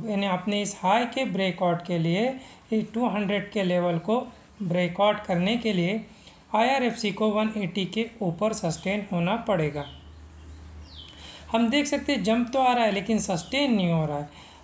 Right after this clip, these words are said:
हालांकि अब जहाँ closing दिखा है इसका support area है, तो यहाँ से अब खेल पलटने के chance बन सकते हैं, क्योंकि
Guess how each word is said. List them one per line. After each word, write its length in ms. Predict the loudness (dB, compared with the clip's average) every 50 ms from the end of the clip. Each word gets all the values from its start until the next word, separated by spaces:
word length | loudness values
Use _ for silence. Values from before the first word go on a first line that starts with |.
| -8 -2
हालांकि 400 | 2 4 4 4 4 4 2 2
अब 200 | 2 2 2 2
जहाँ 320 | 2 2 2 2 0 0
closing 340 | 0 0 0 2 2 0 0
दिखा 240 | 0 -2 -2 0 0
है 60 | 0
इसका 220 | 0 0 -2 -2 -4
support 440 | -2 -2 -2 0 2 2 2 2 2
area 280 | 2 2 2 2 2
है, 200 | 2 0 0 -2
तो 140 | -2 -2 0
यहाँ 220 | 0 2 2 2 0
से 140 | 0 0
अब 120 | -2 -2 -4 -8 -6
खेल 240 | -2 0 0 0 0 0
पलटने 400 | 0 2 2 2 0 0 0 0
के 140 | 0 -2 -4
chance 420 | -4 -2 -2 0 0 0 0 0 0
बन 180 | 0 2 2
सकते 320 | 2 0 -2 -4 -2 -2 -2
हैं, 160 | -2 -2 -4 -10 -18 -18 -18 -20 -20 -20 -20 -16 -2 2
क्योंकि 380 | 4 4 4 4 2 0 0